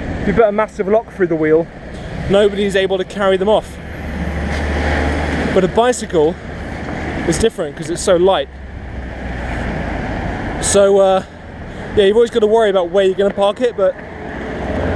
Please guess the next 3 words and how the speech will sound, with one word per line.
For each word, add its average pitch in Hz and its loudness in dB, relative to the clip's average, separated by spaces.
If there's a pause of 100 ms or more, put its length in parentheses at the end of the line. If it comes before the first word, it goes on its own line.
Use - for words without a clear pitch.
(3000)
but 185 0
a - -8
skateboard, 208 -2